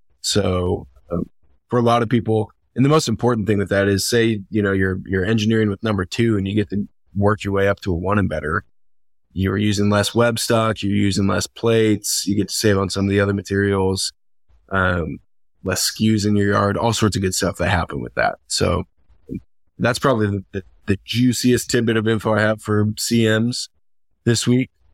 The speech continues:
Um, I would just say full speed ahead, explore all your options, and, um, don't be afraid to try some new products while it's easy to source, 'cause you never know when things get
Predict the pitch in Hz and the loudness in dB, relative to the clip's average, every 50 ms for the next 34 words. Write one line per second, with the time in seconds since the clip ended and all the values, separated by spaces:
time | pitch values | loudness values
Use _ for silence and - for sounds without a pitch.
0 | _ _ - 98 95 92 87 82 80 78 - _ _ _ _ _ _ _ _ _ | _ _ -4 -2 0 0 0 -2 -2 -6 -8 _ _ _ _ _ _ _ _ _
1 | - 95 95 95 95 87 98 90 - 101 90 - - 107 107 98 - - 110 104 | -2 0 0 0 0 -2 -4 -2 -2 -2 -2 0 0 0 0 0 0 0 0 0
2 | 98 95 101 101 104 107 113 - 101 - - - - 110 110 101 98 85 95 101 | 2 2 2 2 2 0 0 -4 -6 -8 -8 -4 -2 0 0 2 0 0 0 0
3 | 101 101 101 98 101 101 101 - - 127 123 123 123 113 104 101 98 98 98 95 | 0 0 0 0 0 0 0 0 0 0 2 2 2 0 0 0 0 0 0 -2
4 | 95 - _ _ - 95 95 95 92 85 - - _ - 107 90 110 110 101 - | -4 -6 _ _ -4 -2 0 0 0 -2 -4 -6 _ -2 0 0 0 0 0 0
5 | 107 104 101 90 - 101 104 104 101 - 104 104 104 104 101 101 - - 98 98 | 0 0 -2 -2 0 0 0 0 0 0 0 2 2 2 2 0 -2 -2 -2 0
6 | 101 98 101 101 - - - - _ - 101 101 98 95 101 98 - - 95 95 | 0 0 0 -2 -2 -6 -8 -8 _ -2 0 0 2 0 0 -2 -4 -4 -2 0
7 | 101 110 113 120 117 - 127 131 139 143 - - - _ _ _ _ _ _ _ | 0 0 0 -2 -2 -2 0 0 0 -2 -4 -8 -12 _ _ _ _ _ _ _
8 | _ _ _ - 90 92 95 98 101 101 101 107 107 107 107 107 107 104 98 - | _ _ _ -4 -4 -2 0 0 2 2 2 2 2 2 2 2 0 -2 -2 -2
9 | 110 107 107 104 - - 113 107 | 0 0 0 0 0 0 0 0